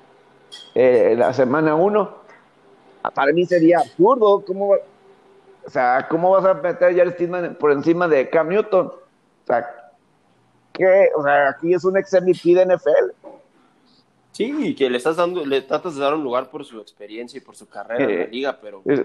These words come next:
Speaker 1: pero no sabemos.
Speaker 2: los últimos años de Cam Newton
Speaker 1: Pero
Speaker 2: han sido buenos.
Speaker 1: pero tú sabes,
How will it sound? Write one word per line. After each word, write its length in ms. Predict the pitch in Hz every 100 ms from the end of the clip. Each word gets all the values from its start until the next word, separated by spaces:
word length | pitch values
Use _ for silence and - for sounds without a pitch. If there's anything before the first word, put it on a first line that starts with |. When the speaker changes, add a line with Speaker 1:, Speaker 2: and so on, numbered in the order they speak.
| -
Speaker 1:
pero 280 | 147 147
no 120 | 147 151
sabemos. 300 | 175 175 190
Speaker 2:
los 200 | - 127
últimos 340 | 127 151 127
años 160 | 139 143
de 100 | 117
Cam 200 | 120 135
Newton 220 | 139 -
Speaker 1:
Pero 80 | 123
Speaker 2:
han 40 |
sido 200 | 123 127
buenos. 240 | 110 117 110
Speaker 1:
pero 100 | 185
tú 140 | 247
sabes, 420 | - 208 202 208